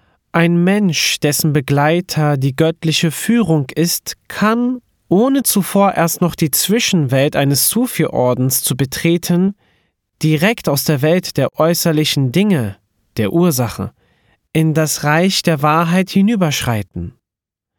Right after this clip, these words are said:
Ich habe in der Tat durch den Koran den Weg der Wahrheit ohne alle Mystik in seiner ganzen Fülle erkannt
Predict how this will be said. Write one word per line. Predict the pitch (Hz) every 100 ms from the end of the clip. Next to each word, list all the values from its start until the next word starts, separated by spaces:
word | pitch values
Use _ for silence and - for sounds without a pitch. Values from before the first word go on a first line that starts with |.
| _ _ _ _ _ _ -
Ich | 165 190
habe | 214 208
in | 196 175
der | 170
Tat | - 196 214 - -
durch | 160
den | 175 160
Koran | 160 143 156 170 185 196 190
den | 151 139 117
Weg | 156 160
der | - 135
Wahrheit | 131 147 165 147 175 185 - - _
ohne | 208 233 269 240 226 -
alle | 170 185 180
Mystik | 170 165 208 214 - - 214 -
in | 156
seiner | 135 139 135 123
ganzen | 135 147 185 - 196
Fülle | 180 - 165 165 160
erkannt | - - - 175 208 269 -